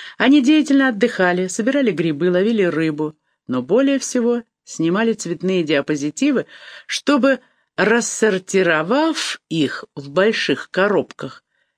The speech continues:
зимой рассматривать и наслаждаться. В тот год они забрались на край света,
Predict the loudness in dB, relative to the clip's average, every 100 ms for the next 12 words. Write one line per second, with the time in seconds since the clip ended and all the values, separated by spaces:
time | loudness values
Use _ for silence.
0 | _ -8 0 2 2 2 -2 -2 -2 -4
1 | -6 0 0 0 -2 -2 -4 -12 _ _
2 | -2 -2 -4 -10 -10 -8 -8 -8 -16 -16
3 | _ _ _ _ _ _ _ _ _ _
4 | 0 0 0 0 0 0 _ _ _ _
5 | _ _ _ 0 4 4 4 2 2 0
6 | 2 -2 -2 -12 -4 0 0 -2 -2 0
7 | -2 -6 -4 -4 -4 -12